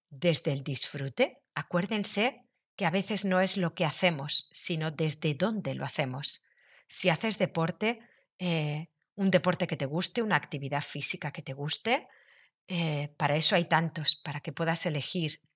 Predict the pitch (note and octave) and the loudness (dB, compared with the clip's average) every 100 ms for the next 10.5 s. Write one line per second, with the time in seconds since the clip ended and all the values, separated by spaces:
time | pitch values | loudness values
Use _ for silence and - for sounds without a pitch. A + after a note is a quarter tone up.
0 | _ _ _ _ _ _ _ - - - | _ _ _ _ _ _ _ -20 -20 -6
1 | G3 F#3+ D#3+ F3 C#3 D#3 F#3+ F#3 E3 - | 0 4 4 4 4 4 6 4 4 2
2 | D3+ D3 C#3+ F#3+ A#3 - F3+ A#3 - F3+ | 0 -2 -2 -2 -2 -2 2 2 2 -4
3 | - D#3 - B2+ C3+ C3 B2+ - _ _ | -2 2 2 2 -2 -4 -10 -10 _ _
4 | F#3+ F#3 F3 C#3+ - F3 D#3+ C#3 - C3 | 6 6 4 2 2 2 4 2 0 -8
5 | C#3+ F#3+ A#3 E4 - - - _ F3+ F3+ | 2 4 4 2 -4 -14 -20 _ 0 2
6 | - F3 F#3+ A3 - D#3+ D#3+ G#3+ A#3 F3+ | 2 2 2 4 0 2 2 2 0 0
7 | F3 G#3 A#3 B3+ - E3+ F3 F3+ F#3 D#3+ | 0 -2 0 0 0 -6 -2 -2 0 -2
8 | D3+ C3 C3+ - C3+ C3+ B2+ - _ _ | -4 -4 0 0 -2 -8 -12 -16 _ _
9 | _ E3 G3 - - - _ _ D#3+ - | _ -8 -6 -6 -16 -20 _ _ 2 2
10 | E3 E3+ D#3 D3 - | 2 -2 -2 -4 -10